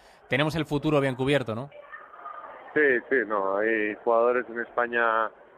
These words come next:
Speaker 2: de muchísimo nivel, eh, además en categorías inferiores se están consiguiendo muchos éxitos.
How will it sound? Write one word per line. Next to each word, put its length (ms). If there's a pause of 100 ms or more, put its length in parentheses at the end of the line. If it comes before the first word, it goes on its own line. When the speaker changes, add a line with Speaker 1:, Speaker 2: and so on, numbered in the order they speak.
Speaker 2:
de 120
muchísimo 480
nivel, 720
eh, 280
además 480
en 60
categorías 540
inferiores 420
se 80
están 160
consiguiendo 420
muchos 300
éxitos. 560